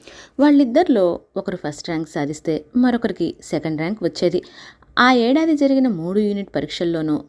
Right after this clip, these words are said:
రితిన్ ఫస్ట్ ర్యాంక్ సాధించడంతో విశ్వజిత్కు ఈర్ష్య కలిగింది. తాను లెక్కల్లో సహాయం చేస్తున్నాను కాబట్టే రితిన్ మొదటి ర్యాంకు సాధిస్తున్నాడని భావించి ఇక ముందు సాయం చేయకూడదని నిర్ణయించుకున్నాడు. ప్రాణ స్నేహితుడు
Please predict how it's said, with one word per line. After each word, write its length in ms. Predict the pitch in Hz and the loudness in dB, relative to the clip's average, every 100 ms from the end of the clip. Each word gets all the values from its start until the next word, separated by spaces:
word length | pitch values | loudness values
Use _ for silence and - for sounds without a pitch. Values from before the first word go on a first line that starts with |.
| - | -6
రితిన్ 300 | 196 220 262 | -4 2 0
ఫస్ట్ 320 | 175 - - | 0 -8 -8
ర్యాంక్ 180 | 196 185 | -8 -6
సాధించడంతో 760 | - 131 151 156 156 151 160 165 - _ - | -6 -4 -6 -4 -4 -4 -4 -6 -12 _ -6
విశ్వజిత్కు 720 | 143 170 170 151 - 143 131 - | -2 0 0 -2 -4 -2 -2 -2
ఈర్ష్య 280 | 147 139 185 | -4 -2 -4
కలిగింది. 480 | 156 151 160 151 - - - _ - | -2 -2 -2 -2 -6 -12 -20 _ 2
తాను 200 | 277 302 | 4 6
లెక్కల్లో 460 | 254 - 233 254 269 | 2 -2 -2 0 0
సహాయం 440 | 202 175 185 208 156 | -2 -6 -6 -4 -4
చేస్తున్నాను 460 | 147 - 190 185 | -6 -8 -8 -8
కాబట్టే 600 | 180 147 156 170 165 151 - - | -4 -4 -2 -2 0 0 -4 -10
రితిన్ 240 | 180 233 | -4 -2
మొదటి 280 | 202 135 156 180 | -2 -2 -6 -8
ర్యాంకు 240 | 165 165 | -8 -8
సాధిస్తున్నాడని 840 | 170 127 143 - 156 151 143 143 | -8 -8 -8 -8 -4 -2 -2 -2
భావించి 640 | 120 120 156 147 143 151 156 - - - - | -4 -6 -4 -6 -2 -4 -4 -10 -20 -10 -2
ఇక 140 | 285 | 2
ముందు 280 | 311 285 311 | 4 6 2
సాయం 360 | 294 143 156 170 151 | 0 -4 -4 -4 -6
చేయకూడదని 560 | 143 147 139 143 143 - | -4 -6 -4 -4 -4 -6
నిర్ణయించుకున్నాడు. 840 | 165 147 147 143 143 156 151 151 147 _ - - _ 240 | -6 -4 -2 -2 -4 -6 -4 -4 -6 _ -20 -20 _ 0
ప్రాణ 280 | 262 320 | 2 2
స్నేహితుడు 720 | 359 - 202 202 196 170 165 | 0 -2 -2 -2 -2 -2 -2